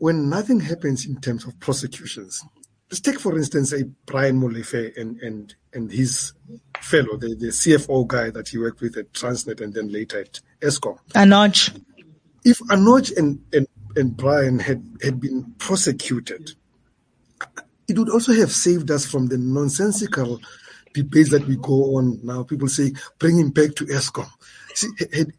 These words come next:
Speaker 1: if we were dealing with him on the Transnet issues, we would then put him on ice and not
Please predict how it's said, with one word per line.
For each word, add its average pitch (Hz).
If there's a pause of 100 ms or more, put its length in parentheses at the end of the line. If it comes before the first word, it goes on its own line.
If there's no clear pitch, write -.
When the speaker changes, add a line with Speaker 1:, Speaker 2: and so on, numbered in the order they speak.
(120)
Speaker 1:
if 226
we 294
were 233
dealing 185
with 190
him 151
on 151
the 139
Transnet 156
issues, 123 (600)
we 151
would 151
then 202
put 190
him 151
on 135
ice 135
and 127
not 139